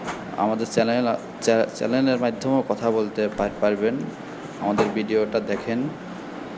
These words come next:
অনেক ভালো লাগবে। ও-, অধিক দুধের গাভী,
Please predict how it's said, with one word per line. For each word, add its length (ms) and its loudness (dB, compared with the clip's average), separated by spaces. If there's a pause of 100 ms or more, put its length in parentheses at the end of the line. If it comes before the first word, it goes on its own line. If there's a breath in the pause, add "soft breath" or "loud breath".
(340)
অনেক 280 0
ভালো 220 2
লাগবে। 440 2 (540)
ও-, 300 0
অধিক 260 0 (100)
দুধের 260 2 (120)
গাভী, 300 0